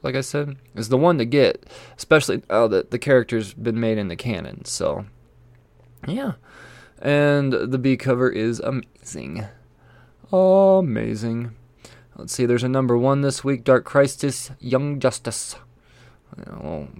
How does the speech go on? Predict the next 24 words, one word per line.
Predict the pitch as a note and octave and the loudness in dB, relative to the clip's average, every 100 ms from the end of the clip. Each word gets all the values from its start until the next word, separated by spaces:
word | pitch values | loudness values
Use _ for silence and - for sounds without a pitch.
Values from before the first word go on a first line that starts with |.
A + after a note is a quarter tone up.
| - | -8
part | A#2 | -2
of | G#2+ | 2
that | G#2+ - _ - | 2 -2 _ -8
event | G#2+ A#2 - - | -4 -4 -6 -6
there | B2+ C3 C3 | -2 -2 -2
that | B2+ | -6
they're | C#3 | -8
doing. | C3 C3+ E3+ F#3 _ _ _ _ - _ _ _ _ _ _ - - - - - - | -6 -6 -8 -12 _ _ _ _ -20 _ _ _ _ _ _ -20 -20 -20 -18 -18 -14
What | A2+ G#2+ | -8 -2
else | G2+ A2 G2+ | 4 4 2
could | - - | -6 -6
we | G#2+ A2+ | -4 -4
shout | G#2+ - G#2+ G#2+ - - | -4 -4 0 0 -2 -2
out? | G#2+ F#2+ - - - - | 0 0 -4 -16 -18 -8
Lots | - C3 | -4 -4
of | G#2 | -6
stuff | - - F#2+ | -10 -10 -10
this | - - - | -10 -14 -12
week. | D#2 - - - _ _ _ _ _ _ _ - | -12 -14 -20 -20 _ _ _ _ _ _ _ -10
Well, | F3 | -8
I | G3 | -6
guess | F#3 | -6
maybe | G3+ B3 | -6 -6
not. | G3 C3 | -4 -6